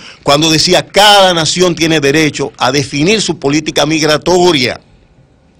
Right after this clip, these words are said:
Porque usted su política migratoria tiene que definirla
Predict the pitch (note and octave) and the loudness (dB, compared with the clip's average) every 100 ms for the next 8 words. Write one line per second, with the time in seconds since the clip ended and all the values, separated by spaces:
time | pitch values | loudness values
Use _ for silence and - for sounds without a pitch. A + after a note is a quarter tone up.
0 | _ - - - G3 G3 F#3+ F#3+ B3+ C4+ | _ -20 -20 -6 0 0 0 0 0 2
1 | C4 C4 B3+ A3+ A3 G#3 F#3 F3 F#3 E3+ | 0 0 -2 -2 0 0 0 0 0 0
2 | F3+ F#3 F#3 F3 E3 D3+ C3+ A#2 A#2 | 0 -2 0 -2 -2 -2 -2 -2 -6